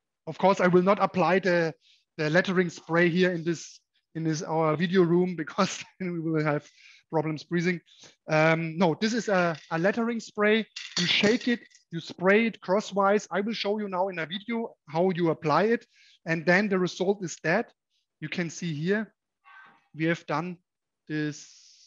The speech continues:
Yeah, I think you can see it in this way. Um, on the top side, on the top half, we have put our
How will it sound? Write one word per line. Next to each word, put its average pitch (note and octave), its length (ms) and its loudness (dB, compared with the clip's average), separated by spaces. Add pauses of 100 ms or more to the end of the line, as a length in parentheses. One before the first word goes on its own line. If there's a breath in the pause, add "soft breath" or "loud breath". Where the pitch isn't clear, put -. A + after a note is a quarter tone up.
(440)
Yeah, C3 140 -10 (220)
I C#3 100 -14
think C#3+ 200 -14
you C#3 80 -12
can C3 220 -14
see C#3+ 240 -12
it C#3 80 -12
in C3+ 180 -18
this - 260 -20
way. E3 160 -8 (460 soft breath)
Um, D#3 600 0 (760)
on D#3 80 -8
the D#3+ 80 -4
top A#3 320 -2
side, F3 500 0
on D#3+ 120 -12
the D3+ 80 -12
top - 240 -6
half, D#3 360 -2 (440 soft breath)
we E3 80 -2
have G3+ 340 0 (460)
put G3+ 240 2
our D#3+ 420 4